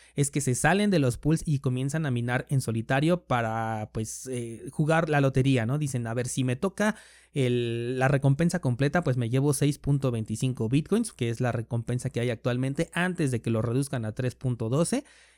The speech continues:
y entonces pues me gano la lotería, ¿no? Porque toda la recompensa es para mí. Y la otra es que algunos mineros pues eligen irse a los pools más grandes precisamente, que esto yo creo que es lo que estamos viendo ahorita en este escenario,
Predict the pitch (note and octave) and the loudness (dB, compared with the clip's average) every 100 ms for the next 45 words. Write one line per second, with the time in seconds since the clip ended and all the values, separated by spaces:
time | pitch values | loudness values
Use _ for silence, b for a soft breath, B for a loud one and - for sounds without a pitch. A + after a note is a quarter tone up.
0 | - C#3 A#2+ A2+ A#2+ C3 - G2+ A2+ A#2+ | -4 -2 -2 -2 -4 -4 -4 -4 -2 2
1 | D3 C#3 A#2+ A#2+ A2+ A#2 A2 D#3+ E3 C3 | 2 4 2 2 2 2 2 0 0 -2
2 | A2+ C3+ C#3+ B2+ A#2 A#2+ A#2+ C3 C3 C3 | 0 2 4 2 0 -2 0 0 0 -2
3 | - A#2 G#2+ G#2+ - b b b A3+ A#3+ | -2 -2 0 -4 -8 b b b 0 4
4 | G#3 G3 G3 F#3+ F#3 - F#3+ - C#3 C#3 | 4 4 4 2 2 2 0 2 0 2
5 | D3+ D3 - F3 G3 E3 C#3+ - A#2 - | 2 2 0 2 4 4 2 -2 -6 -2
6 | C#3 D3+ F#3 B2+ B2 D3 C#3 C3+ A#2+ A2+ | -2 0 -2 -4 -2 -2 0 -2 -2 -4
7 | - B2+ C3 A#2 A#2 B2 C3 B2+ - A2 | -4 -2 -2 -2 -2 0 0 0 -4 -6
8 | A2+ A#2+ B2 A#2 A2+ A2+ - A#2+ A2+ A#2+ | -4 -2 -2 -2 -2 -2 -2 -4 -2 -2
9 | B2 A2+ A#2+ A2+ A2 - A#2+ A#2+ B2 A#2+ | -2 -2 -2 -2 -6 -2 -2 -2 -4 -2
10 | A2+ A#2 A2+ G2+ - b b b B2 A#2 | -2 -2 -2 -6 -8 b b b -6 -4
11 | - C#3 D#3 C#3+ G3 F3+ D#3 | 0 0 2 0 2 2 2